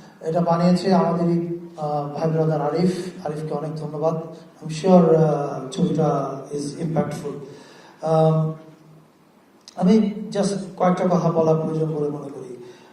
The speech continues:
আহ, আমি, আমরা সবসময় বলি যে আসলে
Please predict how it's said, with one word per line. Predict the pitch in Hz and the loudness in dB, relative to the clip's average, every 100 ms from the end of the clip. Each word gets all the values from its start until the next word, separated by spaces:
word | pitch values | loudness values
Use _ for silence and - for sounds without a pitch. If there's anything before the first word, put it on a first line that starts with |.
| _ | _
আহ, | 160 160 160 160 160 - - - | 0 2 4 2 -4 -12 -18 -6
আমি, | 185 175 | -2 0
আমরা | 185 | 0
সবসময় | 208 202 233 247 | 0 -2 -2 0
বলি | 180 175 | 0 0
যে | 170 156 | 0 -2
আসলে | 151 160 160 156 156 | -2 -2 -2 -2 -4